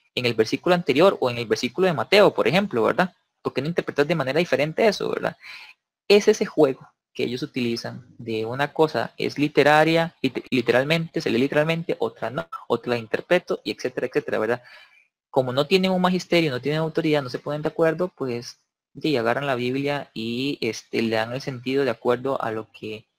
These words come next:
podríamos decir, de acuerdo a sus intereses. Por lo menos esa es mi opinión y por lo menos eso yo he experimentado, eh, en mi experiencia hablando con algunos hermanos no católicos.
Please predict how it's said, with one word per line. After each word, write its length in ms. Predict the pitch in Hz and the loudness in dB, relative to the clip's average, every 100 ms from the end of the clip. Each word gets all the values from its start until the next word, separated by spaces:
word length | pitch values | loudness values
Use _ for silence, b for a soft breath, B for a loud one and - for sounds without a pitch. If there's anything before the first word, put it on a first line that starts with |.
| _ _ _ _ _ _ | _ _ _ _ _ _
podríamos 360 | 120 120 151 131 | 2 4 2 0
decir, 200 | 156 135 | 0 0
de 80 | |
acuerdo 240 | 123 117 127 | 0 -2 -2
a 20 | |
sus 100 | 151 | -6
intereses. 440 | 143 117 120 117 | -6 0 0 0
Por 140 | - 131 | -6 -6
lo 140 | 123 | -4
menos 400 | 135 160 190 208 - | -4 -4 -4 -6 -6
esa 280 | 135 165 | -4 -2
es 60 | 170 | -2
mi 80 | 170 | -2
opinión 520 | 160 127 139 175 180 | -4 -6 -4 -4 -6
y 120 | - 135 | -8 -4
por 180 | 123 | -2
lo 100 | 117 | -2
menos 320 | 117 135 156 165 | -2 -4 -2 -2
eso 180 | 156 | -2
yo 220 | 165 139 139 | -4 -2 -2
he 60 | |
experimentado, 840 | 143 - 151 123 117 123 131 156 b b b b _ _ | -2 -4 -6 -6 -8 -2 -2 -2 b b b b _ _
eh, 420 | 123 120 117 113 - | -4 -2 -2 -6 -8
en 160 | 127 | -8
mi 80 | 117 | -10
experiencia 720 | 110 - 117 123 123 147 143 | -8 -4 -2 -4 -4 -4 -2
hablando 420 | - 123 113 123 131 | -2 -2 -4 -6 -10
con 180 | 117 | -10
algunos 340 | 110 113 117 117 | -10 -8 -10 -8
hermanos 340 | 113 110 110 | -8 -8 -10
no 100 | 107 | -12
católicos. 580 | - - 104 - - | -12 -10 -12 -14 -20